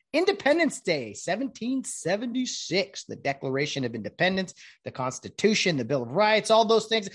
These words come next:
We still use those, I think. I'm not positive. Uh, some people might wanna, uh, wanna get rid of, uh, things of that nature, but I, but I digress. I'll try not to get too political today. We should be celebrating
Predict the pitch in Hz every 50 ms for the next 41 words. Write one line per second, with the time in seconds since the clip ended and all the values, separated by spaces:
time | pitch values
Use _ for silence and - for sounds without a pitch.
0 | - - - 285 277 - - 302 302 277 302 294 233 233 277 262 - 247 233 214
1 | - 247 254 254 262 220 233 254 214 - - 214 226 240 233 240 254 277 262 _
2 | _ _ _ _ - 196 196 196 196 - 226 233 - - 233 - 220 214 208 208
3 | 208 196 208 202 202 190 185 180 175 175 175 175 170 165 180 185 190 185 165 156
4 | 190 175 180 196 196 180 175 170 175 165 - 190 190 175 156 156 170 170 170 175
5 | 190 185 262 233 311 302 294 277 247 208 262 254 254 254 240 233 208 160 165 175
6 | 175 - - 180 - - 190 185 175 - - 160 160 147 - - 165 - 139 127
7 | 113 107 - 104 104 107 101 104 - _ _ _ _ _ _ _ _ _ _ _
8 | _ _ _ _ _ _ _ 135 - - 147 - 156 151 139 - - - - 143
9 | 165 165 - 113 104 101 90 78 71 78 -